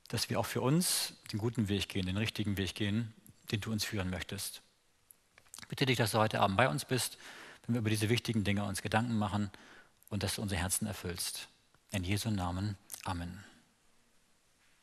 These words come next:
So, im letzten Thema hatten wir gesehen, wie in Deutschland die Reformation vorwärts ging, wie die Fürsten den Mut hatten, für Gott und den Glauben einzustehen und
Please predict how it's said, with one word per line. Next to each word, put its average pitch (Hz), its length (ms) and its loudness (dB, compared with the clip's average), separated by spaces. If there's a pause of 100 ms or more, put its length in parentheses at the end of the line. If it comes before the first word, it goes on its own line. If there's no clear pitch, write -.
(2500)
So, - 160 4
im 135 40 8
letzten 170 300 10
Thema 190 300 10
hatten 175 220 8
wir 160 200 12
gesehen, 139 480 10
wie 135 120 8
in 120 80 8
Deutschland 202 680 8 (420)
die 117 120 8
Reformation 123 600 8
vorwärts 151 360 12
ging, 208 320 10
wie 135 60 8
die 123 100 8
Fürsten 147 400 8
den 123 120 10
Mut 185 220 6
hatten, 170 360 10 (260)
für 123 520 8 (180)
Gott 160 260 10
und 120 120 6
den 113 120 12
Glauben 120 260 10
einzustehen 151 640 8
und 113 380 4